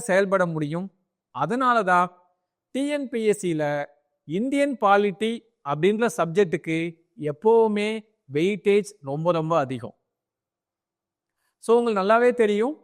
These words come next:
இந்திய அரசியலமைப்பு ரொம்ப ரொம்ப இம்பார்ட்டன்ட் சப்ஜெக்ட். இதுல குரூப் ஒன் ப்ரிலிம்ஸ்ல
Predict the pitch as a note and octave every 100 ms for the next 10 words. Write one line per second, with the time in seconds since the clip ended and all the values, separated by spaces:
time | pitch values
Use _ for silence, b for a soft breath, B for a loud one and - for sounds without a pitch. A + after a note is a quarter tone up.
0 | _ F3+ F#3 A3+ A#3+ G#3+ A3+ G3 F#3+ F#3+
1 | G#3+ G#3 G#3+ F#3+ F3+ G#3 A3 G3+ F#3 E3
2 | G#3 A3 _ _ _ _ F3+ F#3+ A3 G3+
3 | G#3 G3+ - D3+ G3 D#4 D4+ D4 D4 A3+
4 | - _ _ _ _ _ - G#3+ C4 C#4
5 | C4 A3